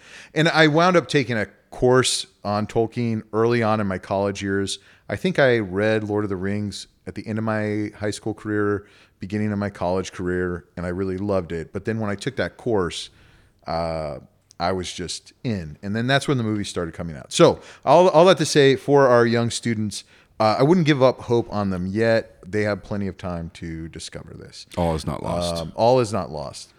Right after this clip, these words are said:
Speaker 1: Um, uh, before we get into it, I wanna give this disclaimer.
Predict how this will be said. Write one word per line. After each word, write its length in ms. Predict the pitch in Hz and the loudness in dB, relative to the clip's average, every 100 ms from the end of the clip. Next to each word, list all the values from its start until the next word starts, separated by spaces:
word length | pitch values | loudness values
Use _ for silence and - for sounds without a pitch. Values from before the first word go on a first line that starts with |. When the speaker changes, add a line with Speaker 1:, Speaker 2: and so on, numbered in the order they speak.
| _ _ _ _ _ _ - - | _ _ _ _ _ _ -20 -2
Speaker 1:
Um, 520 | 117 131 127 127 117 87 _ _ _ _ | 2 4 4 0 -4 -8 _ _ _ _
uh, 140 | 123 151 | 2 2
before 300 | 143 135 240 | 2 2 2
we 120 | 214 | 4
get 160 | 131 127 | 4 2
into 320 | 147 - 98 | 2 0 -2
it, 260 | 90 92 - _ _ _ _ _ _ _ _ - | -2 -4 -10 _ _ _ _ _ _ _ _ -2
I 320 | 113 120 123 | 2 4 4
wanna 400 | 117 117 135 151 | 0 2 4 4
give 200 | 131 127 | 4 2
this 180 | 117 - | 2 -2
disclaimer. 680 | 101 - 95 82 50 - | -6 -8 -6 -8 -10 -16